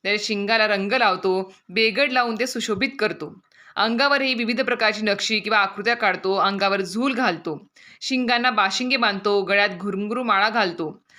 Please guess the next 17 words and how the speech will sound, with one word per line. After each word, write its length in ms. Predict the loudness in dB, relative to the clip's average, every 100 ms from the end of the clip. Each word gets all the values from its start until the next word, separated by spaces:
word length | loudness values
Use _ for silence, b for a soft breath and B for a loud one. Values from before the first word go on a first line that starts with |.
| B -2
पायातही 440 | 2 4 4 2 2
माळा 300 | 2 2 2
घालतो. 520 | 0 -2 -4 -10 -12 b _
त्यांना 200 | -2 0
सजवून 400 | 0 0 2 0
झाले 300 | 2 0 0
की 160 | -2 -2
मग 100 | 0
त्यांची 300 | 0 -2 -2
पूजा 300 | -2 0 0
केली 220 | 0 0
जाते. 420 | 0 0 -6 -14 b b -4
त्यांना 180 | 0
पुरणपोळीचा 640 | 0 0 0 0 0 0 2
नैवेद्य 420 | 0 0 0 0
खाऊ 220 | 0 0 2
घालतात. 360 | 2 0 -4